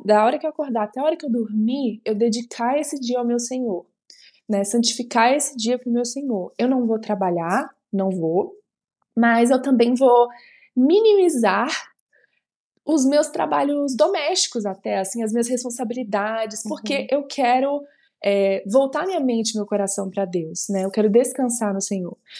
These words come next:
Speaker 1: A gente sai pra ir pra igreja e às vezes a gente fala assim, "Nossa, não, mas eu tô muito cansada, vou ficar em casa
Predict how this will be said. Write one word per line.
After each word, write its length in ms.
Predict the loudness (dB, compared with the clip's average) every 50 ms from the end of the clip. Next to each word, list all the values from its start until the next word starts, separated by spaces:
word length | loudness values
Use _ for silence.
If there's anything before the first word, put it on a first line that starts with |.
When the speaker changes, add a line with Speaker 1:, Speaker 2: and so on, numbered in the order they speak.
| -18 -2 2
Speaker 1:
A 100 | 4 6
gente 240 | 6 6 4 2 0
sai 240 | 2 4 4 4 4
pra 120 | 4 2
ir 60 | 0 2
pra 140 | 0 -2
igreja 720 | -2 2 2 2 4 4 4 4 2 0 -2 -4 -6 -6 -10 -14 _ _ _ _ _ -4
e 100 | -2 0
às 120 | 2 2
vezes 160 | 2 2 2
a 20 | 0
gente 200 | 0 -2 -4 -6
fala 160 | -6 -6 -6
assim, 140 | -4 -4 -2
"Nossa, 200 | -2 -2 -2 -2
não, 80 | -2
mas 100 | -2 -2 -4
eu 40 |
tô 80 | -4 -4
muito 200 | -2 -2 -4 -6
cansada, 340 | -6 -6 -6 -4 -4 -4 -4
vou 100 | -4 -6
ficar 180 | -6 -2 0 2
em 100 | 2 2
casa 520 | 0 0 0 2 4 4 4 4 4 0